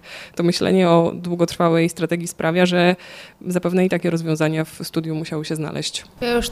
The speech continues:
Speaker 2: nadmieniłam o błękitno-zielonej infrastrukturze. Y, co to oznacza, y, dla nas wszystkich? No, oznacza to to,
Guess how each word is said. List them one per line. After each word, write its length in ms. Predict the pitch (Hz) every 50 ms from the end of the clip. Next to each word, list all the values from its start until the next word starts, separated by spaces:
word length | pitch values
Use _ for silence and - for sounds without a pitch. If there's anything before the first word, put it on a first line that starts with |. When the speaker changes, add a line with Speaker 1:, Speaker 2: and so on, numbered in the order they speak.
| - -
Speaker 2:
nadmieniłam 800 | 220 220 214 214 196 196 208 202 196 190 175 165 160 180 180 -
o 220 | - 170 170 170
błękitno-zielonej 1200 | 160 156 160 175 175 180 180 - - - - 185 175 175 175 170 170 170 170 160 156 - - 185
infrastrukturze. 1200 | 185 180 - 175 165 170 - - - - - - - - 156 156 165 165 151 170 202 220 226 - - 185 180 175
Y, 40 | 165 165
co 160 | - - 220
to 200 | 220 - 208 -
oznacza, 880 | - 190 185 - 185 185 180 160 156 160 - 165 156 151 156 147 - - - 170 165 160
y, 40 | 160
dla 200 | 165 175 160 160
nas 220 | 160 160 - -
wszystkich? 680 | - - 156 143 - - - - 165 156 160 - - - 180 180 185
No, 360 | 190 196 202 208 208 196 -
oznacza 440 | - 202 196 - 233 233 233 240 226
to 140 | 226 208 196
to, 460 | - - 208 202 208 220 226 - -